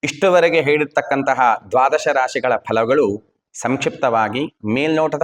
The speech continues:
ಫಲಗಳಾಗಿರುತ್ತದೆ. ಇನ್ನಷ್ಟು ಫಲಗಳ ವಿವೇಚನೆಯನ್ನು ಅವರವರ ಜಾತಕಗಳ ಅನುಸಾರವಾಗಿ, ದಶಾಭುಕ್ತಿಗಳ ಅನುಸಾರವಾಗಿ, ಗ್ರಹಗತಿಗಳ ಅನುಸಾರವಾಗಿ ತಿಳ್ಕೊಳ್ಳಬೇಕಾಗುತ್ತದೆ.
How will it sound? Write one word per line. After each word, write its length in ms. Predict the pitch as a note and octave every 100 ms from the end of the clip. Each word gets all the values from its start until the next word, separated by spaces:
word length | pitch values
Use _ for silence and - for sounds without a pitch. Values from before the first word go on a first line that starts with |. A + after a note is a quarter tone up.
| D#3
ಫಲಗಳಾಗಿರುತ್ತದೆ. 1120 | A#2+ A2+ G#2+ G2+ F#2+ F#2+ G2+ G2 C#3+ - _ _ _ _ _ _ _ _
ಇನ್ನಷ್ಟು 800 | C3 D#3+ E3 E3 F3+ F#3+ F#3+ - _ _
ಫಲಗಳ 340 | C#3+ D#3 D#3 E3 C3+ A2 - _ _ _ _ _ _ _ _ _ - _ _ _ _
ವಿವೇಚನೆಯನ್ನು 1000 | A#2 C3+ E3 E3 D3+ C3 B2+ D3 G#2+ - -
ಅವರವರ 340 | B2+ D3+ D3+ C3 - F#2
ಜಾತಕಗಳ 540 | A2+ A#2 D#3+ C3+ C3
ಅನುಸಾರವಾಗಿ, 1120 | A#2 - A2+ B2+ B2 A2+ G#2+ G#2 G2+ C#3 - _ _ _ F#2
ದಶಾಭುಕ್ತಿಗಳ 720 | A2+ D#3 D#3 C#3+ - D3 D#3
ಅನುಸಾರವಾಗಿ, 960 | D#3+ B2 B2 A#2 A2 G#2 G2 C3 - _
ಗ್ರಹಗತಿಗಳ 640 | F#2+ A2+ C#3+ D3 D#3 D#3 D#3+
ಅನುಸಾರವಾಗಿ 1080 | - B2 C3 B2 A2+ A2 G#2+ C3 G#2+ - _
ತಿಳ್ಕೊಳ್ಳಬೇಕಾಗುತ್ತದೆ. 1300 | C3 B2+ B2 A#2 A2+ G#2 G2 - G#2 G2 C#3+ - _